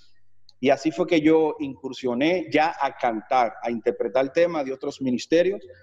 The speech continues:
con él, con Willy Martínez. Ahí comenzamos, pues, a cantar canciones de Ariel Kelly, de Redimido, de Funky, de Manimonte.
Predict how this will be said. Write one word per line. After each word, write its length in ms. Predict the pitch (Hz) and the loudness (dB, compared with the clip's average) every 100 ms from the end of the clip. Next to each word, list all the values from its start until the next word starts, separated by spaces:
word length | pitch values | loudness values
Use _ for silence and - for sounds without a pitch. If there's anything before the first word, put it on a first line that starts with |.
| _ _ - | _ _ -4
con 200 | 131 120 | -2 2
él, 220 | 135 110 - | 0 -2 -2
con 160 | 117 117 | 0 2
Willy 160 | 120 | 4
Martínez. 520 | 120 113 117 98 92 - | 4 0 -4 -8 -8 -4
Ahí 140 | 110 | -4
comenzamos, 500 | 139 123 113 123 120 | -2 -4 -2 -2 0
pues, 280 | 123 117 - | 2 0 -2
a 60 | 107 | -6
cantar 320 | 107 104 117 | -4 -2 -2
canciones 340 | 120 - 120 | -2 0 2
de 60 | 113 | 2
Ariel 180 | 113 110 | 2 0
Kelly, 240 | 127 123 | 0 2
de 120 | 117 | 0
Redimido, 580 | 107 107 107 110 123 120 | -2 -2 -2 0 0 0
de 120 | 107 | -2
Funky, 400 | - 123 120 120 | -2 -2 -2 -4
de 80 | 110 | -4
Manimonte. 560 | 107 110 113 120 - | -4 -4 -2 -4 -6